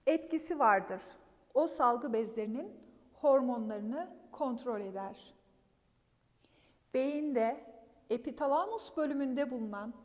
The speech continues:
bir diğer salgı bezi de epifiz bezidir. Glandula pinealis. Tiroid bezi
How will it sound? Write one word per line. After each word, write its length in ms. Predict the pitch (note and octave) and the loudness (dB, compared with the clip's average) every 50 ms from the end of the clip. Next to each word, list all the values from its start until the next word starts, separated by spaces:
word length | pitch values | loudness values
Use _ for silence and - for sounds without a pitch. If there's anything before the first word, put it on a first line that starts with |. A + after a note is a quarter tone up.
| - - _ D4 | -20 -10 _ 0
bir 220 | D#4 E4+ E4 E4+ | 0 0 0 0
diğer 300 | E4 C#4+ C4 C4 C#4+ C#4+ - - - - - - - - - _ _ _ _ _ _ _ _ _ _ _ _ | 0 2 2 2 0 -2 -6 -12 -18 -20 -20 -20 -20 -20 -20 _ _ _ _ _ _ _ _ _ _ _ _
salgı 540 | - - - B3+ B3 B3+ C4 B3 D#4 B3 A#3 | -8 -2 2 4 4 4 2 0 -2 -2 -2
bezi 300 | B3 A#3 A#3+ C#4 C4 A3 | -2 -4 -4 -6 -4 -4
de 240 | A3+ A#3 C4+ C4 - - - - - - - | -4 -4 -6 -8 -12 -18 -20 -20 -20 -10 -8
epifiz 680 | A#3+ C4+ C4+ - D4 B3+ - - C#4+ B3+ B3 B3+ A3 | -6 -6 -4 -4 -6 -6 -4 -6 -6 -6 -6 -6 -6
bezidir. 640 | G#3+ G#3 G#3 - G#3 G3+ G#3 G3 G3 - - - - _ _ _ _ _ _ _ _ _ _ _ _ _ _ - | -6 -6 -6 -8 -10 -10 -10 -10 -12 -12 -16 -20 -20 _ _ _ _ _ _ _ _ _ _ _ _ _ _ -2
Glandula 720 | C4 B3 B3+ B3 B3+ C4 C4 C4+ D4 C#4+ C4+ C#4+ D#4 E4+ - - - - - | 2 2 4 4 2 0 -2 -2 -2 -2 -2 -2 -4 -6 -10 -16 -20 -14 -8
pinealis. 840 | - C#4 A#3+ B3 A#3+ A3 A3 G#3+ G3 G3 F#3 G#3 - - - - - - _ _ _ _ _ _ _ _ _ _ _ _ _ _ _ _ _ _ _ _ _ _ _ _ _ _ _ _ _ _ _ _ _ _ _ _ _ _ _ _ - | -6 -4 -2 -2 0 0 0 -2 -2 -4 -6 -8 -10 -12 -14 -16 -18 -20 _ _ _ _ _ _ _ _ _ _ _ _ _ _ _ _ _ _ _ _ _ _ _ _ _ _ _ _ _ _ _ _ _ _ _ _ _ _ _ _ -2
Tiroid 440 | - F#4+ G4 G4+ G#4 G#4+ G#4 G#4 - - - C4+ | 2 4 4 6 6 6 6 4 2 -2 0 2
bezi 600 | B3 A3+ G#3 G#3 G#3 G#3 G#3+ B3+ E4+ - - | 2 2 2 0 -2 0 0 0 -2 -4 -8